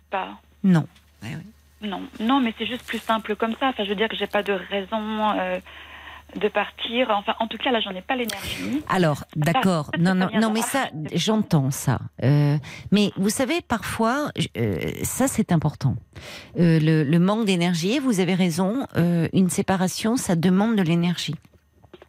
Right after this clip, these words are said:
Speaker 2: Euh, ça demande, euh, euh, oui, ça demande beaucoup d'énergie, une séparation. Donc,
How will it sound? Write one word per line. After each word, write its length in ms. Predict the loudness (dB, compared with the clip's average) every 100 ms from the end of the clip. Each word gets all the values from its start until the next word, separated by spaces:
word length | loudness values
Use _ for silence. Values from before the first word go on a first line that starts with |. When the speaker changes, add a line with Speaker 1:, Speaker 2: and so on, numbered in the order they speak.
| _ -16 -6 4
Speaker 2:
Euh, 320 | 6 6 4
ça 240 | 2 0
demande, 520 | 2 4 4 2 2 2
euh, 380 | 2 2 0 -2 -8 -12 -10 -12 -14 -8
euh, 1300 | -6 -4 -4 -4 -4 -4 -2 -2 -2 -2 -4 -4 -6 -6 -8 -12 -12 -10 -10 -6 0
oui, 120 | 0 0
ça 120 | 0
demande 240 | 4 4 4
beaucoup 220 | 2 2
d'énergie, 420 | 2 2 2 2
une 80 | 0
séparation. 560 | 0 0 0 0 -4 -6 -10 -10 -8 -10 0
Donc, 340 | 0 2 -2